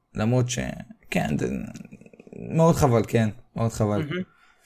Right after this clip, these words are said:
Speaker 1: אמ, וזהו, אז הוא יחזור לספיידרמן, כנראה הוא רוצה ל-, יותר להשקיע בספיידרמן מאשר בארבעת המופלאים, וסבבה.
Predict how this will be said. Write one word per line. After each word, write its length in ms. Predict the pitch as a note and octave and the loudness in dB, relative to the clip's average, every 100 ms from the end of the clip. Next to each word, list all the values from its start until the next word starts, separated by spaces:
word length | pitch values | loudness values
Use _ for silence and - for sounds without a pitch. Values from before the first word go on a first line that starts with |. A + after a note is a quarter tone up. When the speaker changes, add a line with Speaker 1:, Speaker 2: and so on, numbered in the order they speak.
| _ _ _ | _ _ _
Speaker 1:
אמ, 680 | G#2 G#2+ G#2+ G#2+ G#2+ G#2+ G#2+ - _ _ _ - _ _ _ _ _ _ - | 0 2 4 4 2 2 0 -4 _ _ _ -20 _ _ _ _ _ _ -6
וזהו, 800 | A2 A2+ A2 A2 A2 A2+ - D#3 | 0 4 4 4 2 2 2 4
אז 120 | B2+ | 6
הוא 100 | B2 | 6
יחזור 320 | A#2 A#2+ C#3+ C#3 | 6 6 6 4
לספיידרמן, 560 | B2 A#2+ A2 G#2+ A2 G#2+ | 6 4 6 2 -2 -2
כנראה 200 | A#2 B2 | 0 4
הוא 80 | |
רוצה 260 | A#2+ A#2+ A#2+ | 4 4 4
ל-, 80 | A2+ | 4
יותר 360 | G#2+ A2+ B2 | 2 2 2
להשקיע 340 | A#2 A2+ - A#2+ | 4 2 2 2
בספיידרמן 720 | G#2 - A2+ G#2+ G#2+ G#2 G#2 | 2 4 4 4 2 0 -2
מאשר 280 | G2+ - G#2+ | -2 -2 0
בארבעת 340 | G2+ G#2 G#2 | 0 0 -2
המופלאים, 560 | G2+ - - G2 G2+ A2+ _ _ _ _ _ _ _ - | -4 -4 -6 -4 -4 -6 _ _ _ _ _ _ _ -10
וסבבה. 1120 | G2 G#2 G2+ G2+ G2 G2 - - - - | -4 0 0 0 -2 -2 -2 0 -2 -2